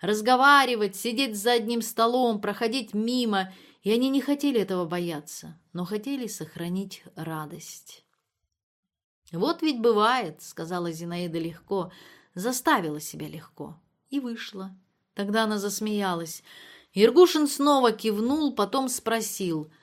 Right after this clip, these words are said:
"А что же ты всё-таки сказала Михаилу?" Неизвестно, зачем ему нужно было услышать. Незачем, но вот нужно.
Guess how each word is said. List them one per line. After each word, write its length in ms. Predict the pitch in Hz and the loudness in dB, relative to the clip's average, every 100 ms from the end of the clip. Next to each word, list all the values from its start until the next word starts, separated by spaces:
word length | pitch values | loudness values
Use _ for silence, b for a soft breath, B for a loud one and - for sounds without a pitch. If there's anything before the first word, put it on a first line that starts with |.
| b b b b b _ - | b b b b b _ -6
"А 160 | 185 | -4
что 280 | 180 - 359 | -4 4 6
же 120 | 339 | 6
ты 120 | 311 | 2
всё-таки 400 | 294 320 285 247 | 0 0 -2 -2
сказала 480 | 254 - 247 247 220 | -4 -2 0 2 2
Михаилу?" 800 | 208 190 214 202 175 151 156 170 _ _ _ _ _ _ _ _ _ _ | 2 -2 -2 -2 -2 -6 -12 -18 _ _ _ _ _ _ _ _ _ _
Неизвестно, 840 | 180 208 226 214 226 262 - 160 160 | -4 -2 -4 -6 -6 -4 -4 -8 -10
зачем 440 | 151 160 - 165 | -8 -8 -8 -8
ему 280 | 160 165 165 | -6 -8 -6
нужно 340 | 170 160 160 | -6 -8 -8
было 200 | 156 160 | -8 -6
услышать. 880 | 165 160 - 208 180 - 190 - - 214 | -6 -8 -8 -6 -6 -10 -14 -20 -18 -10
Незачем, 760 | 302 262 151 147 - 175 160 _ _ | -8 -6 -8 -12 -14 -16 -18 _ _
но 200 | 175 190 | -8 -6
вот 200 | 254 311 | -6 -6
нужно. 580 | 190 185 175 175 170 175 | -4 -4 -4 -10 -14 -18